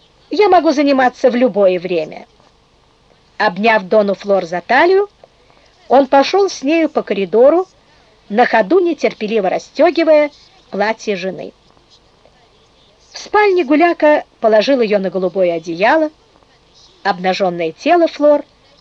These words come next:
укутали первые сумерки. «Умоляю тебя, убери это покрывало! Оно похоже на саван», сказал Гуляка. «Принеси лучше то лоскутное.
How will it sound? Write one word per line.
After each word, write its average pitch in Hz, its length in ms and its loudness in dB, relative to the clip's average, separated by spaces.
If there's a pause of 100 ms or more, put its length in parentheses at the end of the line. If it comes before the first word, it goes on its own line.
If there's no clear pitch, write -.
укутали 294 540 -4
первые 202 420 -6
сумерки. 175 640 -12 (1500)
«Умоляю 247 500 4
тебя, 180 420 -6 (460)
убери 233 360 0
это 277 260 4
покрывало! 254 680 0 (800)
Оно 190 180 -2
похоже 233 400 2
на 233 160 0
саван», 226 500 0
сказал 180 420 -2
Гуляка. 175 500 -6 (1400)
«Принеси 277 440 2
лучше 392 440 2
то 320 520 2 (560)
лоскутное. 220 1120 -4